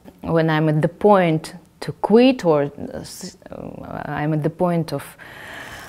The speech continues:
well, of doing something else, somehow, yeah, chess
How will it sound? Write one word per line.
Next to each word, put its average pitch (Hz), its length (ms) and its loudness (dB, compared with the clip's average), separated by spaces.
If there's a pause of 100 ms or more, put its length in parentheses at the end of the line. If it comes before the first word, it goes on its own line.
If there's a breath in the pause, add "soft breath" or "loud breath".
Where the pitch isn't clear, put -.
well, 180 520 8
of - 580 -4
doing 247 240 12
something 208 560 4
else, 262 340 10
somehow, 202 1160 6 (240)
yeah, - 240 -4
chess - 600 -6